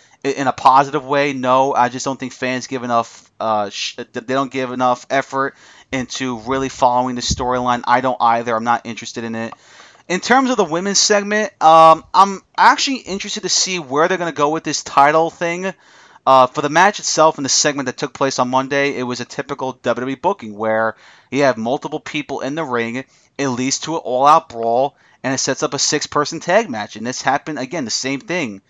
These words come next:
Alexa Bliss, Nia Jax, and Emma versus Sasha Banks, Dana Brooke, and Mickie James. Same old stuff. But in terms of the storyline, Ryan, I'm interested because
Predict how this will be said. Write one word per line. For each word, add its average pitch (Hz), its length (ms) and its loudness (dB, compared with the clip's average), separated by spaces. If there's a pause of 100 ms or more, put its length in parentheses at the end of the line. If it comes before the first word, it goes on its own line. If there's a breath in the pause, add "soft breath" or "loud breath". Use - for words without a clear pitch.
(220 soft breath)
Alexa 127 380 0
Bliss, - 600 -2
Nia 127 280 0
Jax, 147 420 2
and 131 100 -10
Emma 135 420 -2 (280)
versus 117 300 -4
Sasha 131 400 4
Banks, 143 360 -2
Dana 135 220 -4
Brooke, 131 240 -6
and 131 80 -6
Mickie 131 220 -8
James. 123 560 -8
Same 135 360 -4
old 147 140 -4
stuff. 165 460 2
But 135 160 0
in 131 80 -8
terms 165 320 -8
of 160 40 -18
the 160 60 -10
storyline, 175 720 0
Ryan, 120 400 0 (500 soft breath)
I'm 180 220 6
interested 226 480 -2
because 143 680 2